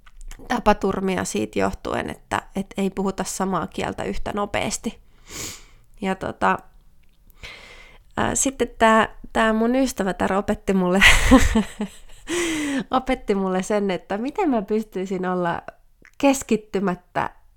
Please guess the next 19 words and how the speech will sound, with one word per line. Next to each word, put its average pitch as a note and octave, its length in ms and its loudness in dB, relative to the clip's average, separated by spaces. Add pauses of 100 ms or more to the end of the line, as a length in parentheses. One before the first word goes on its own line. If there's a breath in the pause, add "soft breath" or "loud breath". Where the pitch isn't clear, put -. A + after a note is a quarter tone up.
tähän F#3 240 0
mun F3+ 200 -2
pelkoon, G3+ 720 4
että F3+ 320 -2
mitä F3+ 240 0
jos - 260 -4
se - 100 -2
apu F3 280 0
ei - 160 0
meekään - 580 -4
läpi. - 360 4 (500)
Mitä G#3+ 200 6
jos G3 260 2
se G3+ 60 -2
meidän F3+ 240 -2
kommunikaatio E3+ 1000 0
ei E3+ 300 -2
olekaan - 520 -2
aukotonta. F#3 680 -2